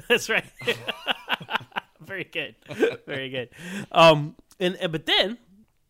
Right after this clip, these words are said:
we have, uh, another, another random animated series episode, The Slaver Weapon, which is the one with the, uh, uh, Kazinti,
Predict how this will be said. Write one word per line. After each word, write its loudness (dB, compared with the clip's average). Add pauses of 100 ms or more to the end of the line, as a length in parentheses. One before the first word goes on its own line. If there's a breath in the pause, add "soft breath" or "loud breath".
(280)
we 0
have, 6
uh, 4
another, 2
another -4
random 0
animated -6
series -10
episode, -10
The -14
Slaver -6
Weapon, -10 (140)
which -14
is -12
the -12
one -10
with -14
the, -12
uh, -14 (440 soft breath)
uh, -12
Kazinti, -4